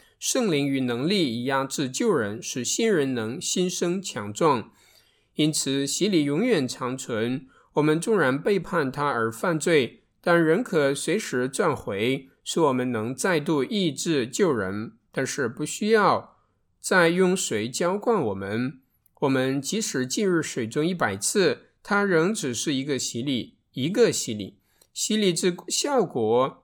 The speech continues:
意义必继续保持。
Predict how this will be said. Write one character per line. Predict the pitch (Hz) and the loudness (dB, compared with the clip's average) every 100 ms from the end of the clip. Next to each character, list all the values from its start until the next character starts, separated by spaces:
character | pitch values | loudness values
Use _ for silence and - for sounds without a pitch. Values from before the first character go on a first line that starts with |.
| _ | _
意 | 220 | -2
义 | 196 190 139 | 0 2 2
必 | 110 - 170 135 | 0 -4 0 0
继 | 131 233 | -2 -2
续 | 196 - 127 | -2 -4 -4
保 | 123 107 | -6 -8
持。 | - - 123 127 - | -10 -6 -4 -4 -6